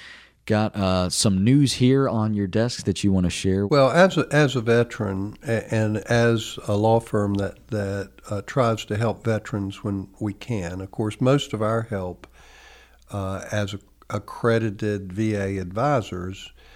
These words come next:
Speaker 2: uh, has to do with helping clients, uh, with long-term care issues, um, where we can help them,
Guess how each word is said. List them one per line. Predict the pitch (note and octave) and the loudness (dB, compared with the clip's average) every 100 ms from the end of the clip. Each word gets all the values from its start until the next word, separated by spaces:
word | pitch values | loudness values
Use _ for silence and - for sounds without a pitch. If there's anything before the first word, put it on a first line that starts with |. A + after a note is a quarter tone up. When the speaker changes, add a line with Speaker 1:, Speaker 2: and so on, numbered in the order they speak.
| - _ _ - | -20 _ _ -12
Speaker 2:
uh, | G#2 F#2+ F#2+ G2 G2 - - | -8 -6 -6 -8 -10 -14 -8
has | B2 A2+ A2 | -2 0 -2
to | - G2+ | -6 -8
do | G2+ G2 G2 | -6 -6 -4
with | G2 G2 | -6 -8
helping | - A2 G#2+ A2+ G2+ G2 | -4 -4 -2 -6 -6 -6
clients, | - G2+ F#2+ F#2+ F#2 - - - - - - | -6 -4 -4 -4 -6 -10 -14 -14 -16 -16 -10
uh, | G2 | -8
with | F#2+ G#2 - | -6 -6 -4
long-term | A2 G#2+ - G2 | -2 -2 -4 -8
care | F#2+ - G#2+ G2+ | -8 -6 -4 -4
issues, | F#2 F#2 - G2 F#2+ F2+ - - - - | -6 -8 -8 -6 -6 -8 -12 -18 -18 -12
um, | G2+ F#2+ F#2 F#2 F#2 - - - - _ _ | -10 -8 -8 -8 -12 -16 -20 -20 -20 _ _
where | G#2+ G#2+ G#2 | -6 -4 -4
we | G2+ G#2+ | -4 -6
can | - G2 | -6 -6
help | G2+ A2 G2+ - | -4 -4 -6 -8
them, | G2+ F#2+ F#2+ F#2 | -6 -4 -6 -6